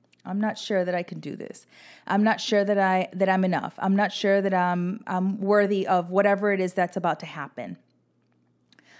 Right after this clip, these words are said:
Focus solely on the value.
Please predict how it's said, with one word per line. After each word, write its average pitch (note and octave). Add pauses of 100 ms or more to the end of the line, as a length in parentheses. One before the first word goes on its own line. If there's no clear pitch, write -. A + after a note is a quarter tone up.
(100)
Focus F4 (160)
solely C#4 (120)
on A3
the F#3+
value. E3